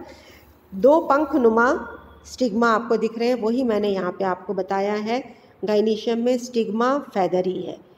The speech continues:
यानी पंखनुमा है, stigma बाइफिड, दो पंख निकल रहे हैं। Fruit caryopsis यानी चावल है, बाजरा है, मक्का है, गेहूँ है, इन सबको क्या बोलते हैं? Caryopsis।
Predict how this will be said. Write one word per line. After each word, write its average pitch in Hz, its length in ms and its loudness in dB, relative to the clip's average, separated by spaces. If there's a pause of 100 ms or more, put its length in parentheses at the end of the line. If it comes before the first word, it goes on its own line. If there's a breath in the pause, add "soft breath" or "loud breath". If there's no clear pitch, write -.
(220 soft breath)
यानी 240 200 0
पंखनुमा 208 680 -2
है, 190 280 -4
stigma 226 500 -6
बाइफिड, 196 640 -2
दो 220 180 4
पंख 190 300 -2
निकल 175 280 -4
रहे 185 160 -4
हैं। 226 180 -4 (540 loud breath)
Fruit 330 380 2
caryopsis 220 760 2
यानी 220 260 2
चावल 208 460 4
है, 208 160 4
बाजरा 202 460 2
है, 208 220 0
मक्का 196 320 -4
है, 196 260 -2
गेहूँ 196 360 0
है, 208 120 2
इन 202 80 2
सबको 202 380 -6
क्या 214 220 0
बोलते 208 320 0
हैं? 254 220 0 (480 loud breath)
Caryopsis। 214 800 0